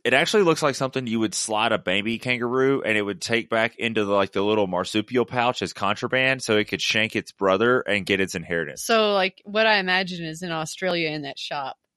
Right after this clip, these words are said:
Speaker 2: occasionally kangaroos just break in the back door and just steal everyone's money and beat them up.
Speaker 1: I think they would raid the f-, fri-, like, the beer fridge and the honey stinger waffles.
Speaker 2: And when you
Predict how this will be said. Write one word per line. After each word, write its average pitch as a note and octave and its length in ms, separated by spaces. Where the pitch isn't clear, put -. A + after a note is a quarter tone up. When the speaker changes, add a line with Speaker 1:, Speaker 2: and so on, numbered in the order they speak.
Speaker 2:
occasionally F#3+ 640
kangaroos F3 600
just D3 160
break E3+ 340
in D#3 200
the C#3+ 80
back D#3 340
door D3+ 300
and D3 140
just D3+ 180
steal F3 420
everyone's D#3+ 480
money D3+ 320
and C#3+ 140
beat D#3+ 180
them D3 140
up. D#3+ 220
Speaker 1:
I B2+ 200
think F#3 260
they D3 100
would C3 140
raid A#2+ 240
the A#2 60
f-, G#2 80
fri-, - 540
like, G#2 180
the G2 100
beer A2+ 280
fridge C#3+ 400
and G#2 200
the F2+ 80
honey A#2 240
stinger D#2 320
waffles. - 560
Speaker 2:
And G#3 200
when G#3+ 180
you G3 220